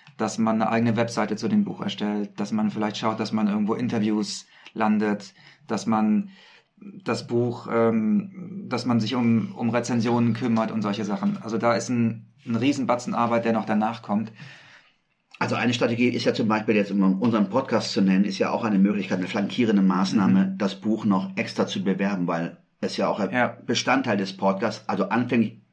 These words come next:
Speaker 2: Bestandteil des, des, des Podcasts ist, praktisch das Fundament dieses
Speaker 1: <laughs>
Speaker 2: Podcasts.
Speaker 1: Ja.
Speaker 2: Und auch wiederum ein Weg, das Buch zu bewerben,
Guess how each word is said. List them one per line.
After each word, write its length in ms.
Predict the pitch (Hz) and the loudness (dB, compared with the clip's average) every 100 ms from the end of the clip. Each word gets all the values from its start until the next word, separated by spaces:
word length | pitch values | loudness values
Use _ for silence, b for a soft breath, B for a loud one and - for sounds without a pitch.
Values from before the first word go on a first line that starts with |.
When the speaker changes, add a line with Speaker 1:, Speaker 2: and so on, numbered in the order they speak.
| _ | _
Speaker 2:
Bestandteil 420 | - - 117 117 | -6 -2 0 0
des, 260 | 104 92 - | -2 -4 -4
des, 240 | 101 - | -4 -4
des 140 | - - | -6 -6
Podcasts 680 | - - - 139 - - - | 0 0 0 -4 -4 -14 -8
ist, 320 | - 135 - B B B B B B | -2 -2 -4 B B B B B B
praktisch 220 | - 98 95 | -8 -4 -4
das 120 | 95 | -6
Fundament 640 | - 107 101 98 139 135 | 0 2 4 4 4 2
dieses 300 | 101 95 - - - | 0 -2 -4 -10 -4
Speaker 1:
<laughs> 180 | - - | -4 -2
Speaker 2:
Podcasts. 760 | 123 95 - 110 110 - - 127 | -4 -4 -4 -4 -4 -6 -8 -4
Speaker 1:
Ja. 200 | 120 110 B B B B - | -2 -2 B B B B 0
Speaker 2:
Und 560 | 113 107 101 - - - | 2 4 2 -2 -10 -4
auch 200 | 120 117 | 0 2
wiederum 280 | 123 113 117 | 4 6 6
ein 40 | 107 | 6
Weg, 340 | 117 117 - _ _ _ _ _ _ | 4 2 -6 _ _ _ _ _ _
das 420 | - 123 - - - _ _ | 0 0 0 -8 -12 _ _
Buch 360 | 117 117 123 - - _ | 4 4 4 -2 -18 _
zu 180 | - 113 | -6 -2
bewerben, 480 | 110 104 110 85 78 | 2 2 2 0 -6